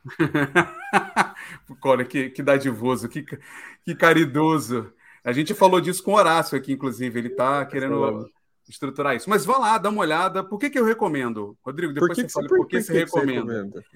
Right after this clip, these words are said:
Speaker 2: Ah.
Speaker 1: Porque eu amo o XConf. Eu já vou no XConf há seis anos, sete anos, sei lá. É, e, e é um evento que ele é diferente, na minha opinião, dos outros eventos.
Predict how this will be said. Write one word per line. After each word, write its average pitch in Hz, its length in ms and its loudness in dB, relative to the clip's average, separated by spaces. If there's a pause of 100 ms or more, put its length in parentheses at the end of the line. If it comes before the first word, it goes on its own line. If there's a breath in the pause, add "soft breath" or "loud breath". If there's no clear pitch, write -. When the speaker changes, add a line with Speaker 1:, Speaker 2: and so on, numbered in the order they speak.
Speaker 2:
Ah. 139 180 -4
Speaker 1:
Porque 233 380 -6
eu 190 180 2
amo 156 280 0
o 190 100 -6
XConf. - 400 -10
Eu 139 260 -8
já 123 120 -2
vou 139 160 -6
no 151 200 -8
XConf 139 460 -12
há 101 420 -6
seis 101 540 -16
anos, 98 320 -14
sete 101 340 -16
anos, 95 280 -14
sei 95 120 -10
lá. 104 240 -6 (480 loud breath)
É, 107 640 -2 (520)
e, 127 420 -6
e 135 80 -2
é 139 60 4
um 156 80 2
evento 156 380 -2
que - 220 -10
ele 190 140 2
é 196 60 4
diferente, 151 800 -2
na 131 80 -2
minha 127 120 -2
opinião, 123 380 -2
dos 131 200 -8
outros 135 300 -6
eventos. 135 720 -6